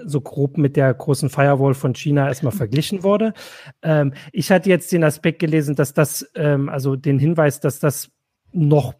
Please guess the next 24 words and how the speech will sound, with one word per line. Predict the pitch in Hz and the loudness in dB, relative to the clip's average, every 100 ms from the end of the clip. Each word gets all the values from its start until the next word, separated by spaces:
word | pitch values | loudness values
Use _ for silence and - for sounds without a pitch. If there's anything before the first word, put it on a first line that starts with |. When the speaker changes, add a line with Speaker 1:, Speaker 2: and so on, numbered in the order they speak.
| _ - 233 - _ - | _ -20 -20 -20 _ -4
Speaker 1:
zu | 190 | 0
übertrieben | 151 131 - 202 | 2 0 0 0
ist, | 208 - | 0 0
weil | 147 | 0
was | 139 131 | 2 0
China | 156 156 | 2 2
macht, | 143 143 - | 4 2 -2
ist | 151 | -4
einfach | 135 135 | 0 0
wirklich | 131 139 139 - | 0 0 -2 0
da | 143 | 0
diese | 127 127 139 127 | 0 0 0 2
Grenze | 147 147 139 | 0 0 -2
drumherum | 143 131 165 185 | -2 0 0 -2
ziehen | - 160 | -2 -2
und | |
alles | 147 156 147 | 0 -2 0
zu | - | -4
kontrollieren, | - 143 131 135 151 180 147 | -4 -4 -2 0 2 0 2
während | 143 139 135 - - _ | 0 0 -4 -14 -20 _
die | 165 | -8
U | 170 | -2
S | 151 - - | -2 -4 -2
A, | 151 151 | 0 0